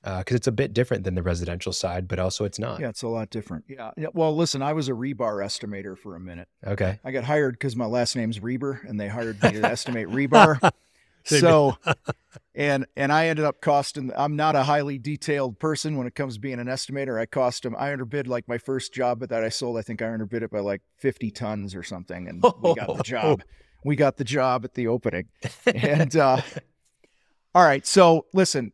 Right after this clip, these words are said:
Speaker 2: I'm not a fan of the whole, "Here's the bid, low bid" world, right?
Speaker 1: Right.
Speaker 2: I understand that is a, that is a game that is played.
Speaker 1: Yeah.
Speaker 2: Right? I al-,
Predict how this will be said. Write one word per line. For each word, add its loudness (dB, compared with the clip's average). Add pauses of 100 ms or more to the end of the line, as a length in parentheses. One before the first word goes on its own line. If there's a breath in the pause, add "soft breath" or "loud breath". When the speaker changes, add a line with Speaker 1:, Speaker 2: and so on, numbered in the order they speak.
(160)
Speaker 2:
I'm 4
not 6
a 2
fan -6
of -8
the -2
whole, -2
"Here's -2
the -12
bid, -2
low -4
bid" -4 (160)
world, -6
right? 2
Speaker 1:
Right. -6
Speaker 2:
I -2
understand -2
that -2
is -6
a, -6 (440)
that 0
is 0
a -4
game -6
that -4
is -8
played. -4
Speaker 1:
Yeah. -4 (240)
Speaker 2:
Right? -2 (600)
I 0
al-, 0